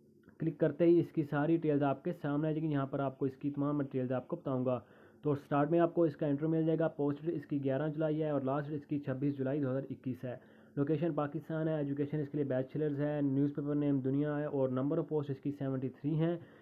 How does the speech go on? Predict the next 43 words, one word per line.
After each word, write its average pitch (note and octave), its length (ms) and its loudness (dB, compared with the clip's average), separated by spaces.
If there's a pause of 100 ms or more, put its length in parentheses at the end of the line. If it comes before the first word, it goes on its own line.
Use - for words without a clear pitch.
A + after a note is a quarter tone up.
(160)
इसके D3 200 -2
नीचे D#3 180 0
पोस्ट D3 420 -2
नेम D#3 160 -2
बताया D3 140 -2
गया D3+ 200 0
है, D3 60 0
कंप्लेंट्स D3 580 -4
मॉनिटर C#3 320 0
है, D#3 300 -2
अ, D#3 200 -4
और C3+ 320 0
इसके C3+ 200 -10
बाद C3+ 360 -2 (520)
एज D3+ 360 0
बताई D#3 200 2
गई D#3 60 2
है, D#3 60 4
मैक्सिमम C#3+ 400 0
थर्टी C#3 280 -2
ईयर्स C#3 220 0
एज C#3 240 0
है। C#3+ 160 -4
डोमिसाइल C#3+ 460 -2
का D3 80 -4
यहाँ C#3 160 -2
पे C#3 60 -4
बताया C3+ 200 -4
गया C3+ 160 -2
है, C3 60 -2
पोस्टिंग C3 460 -6
बताई C#3 200 -2
गई C#3 140 0
है, C#3+ 100 2
फिर - 140 -6
क्वालिफिकेशन C3 600 -4
का C#3+ 60 0
नीचे C3+ 180 -2
सा-, C#3 340 -6
तमाम D3 260 -4
इसका C#3 260 -6
क्राइटेरिया C3 440 -4
नीचे D#3+ 320 -4